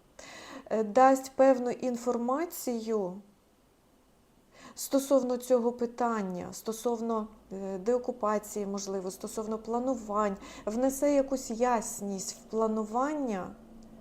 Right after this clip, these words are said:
що і поставить певну крапку в цьому. Зрозуміли, так? Будемо сподіватися. Але ж, знову ж таки, я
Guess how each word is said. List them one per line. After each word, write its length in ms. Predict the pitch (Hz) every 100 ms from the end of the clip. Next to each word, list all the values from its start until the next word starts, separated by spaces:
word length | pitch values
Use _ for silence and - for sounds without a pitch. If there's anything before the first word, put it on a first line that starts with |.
| - - - - -
що 300 | - - 285
і 200 | - 262
поставить 640 | 269 233 - 269 277 277 -
певну 340 | 240 240 240
крапку 540 | 240 247 233 208 - 190
в 100 | -
цьому. 600 | - - 202 170 156 123 - - - - - - - - - - - - - - - - - - - - - - - - - - 226 214
Зрозуміли, 720 | 214 233 233 240 233 190 185 -
так? 260 | 240 262
Будемо 360 | 233 247 262 262
сподіватися. 800 | 262 254 240 240 220 202 196 - - - -
Але 200 | 226 233
ж, 60 | 233
знову 200 | 277 285
ж 100 | -
таки, 200 | 226 214
я 340 | 208 233 254